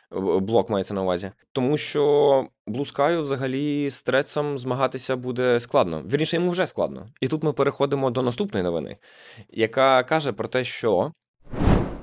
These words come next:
метовські треци тричі збільшили кількість завантажень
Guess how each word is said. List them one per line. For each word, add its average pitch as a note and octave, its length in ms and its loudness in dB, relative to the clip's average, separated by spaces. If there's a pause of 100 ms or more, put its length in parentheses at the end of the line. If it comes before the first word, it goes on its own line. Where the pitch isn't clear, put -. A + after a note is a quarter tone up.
(480)
метовські C3 540 2
треци B2 640 2 (520)
тричі D#3+ 540 0
збільшили A2 600 -2
кількість G#2 540 -6
завантажень G#2+ 800 0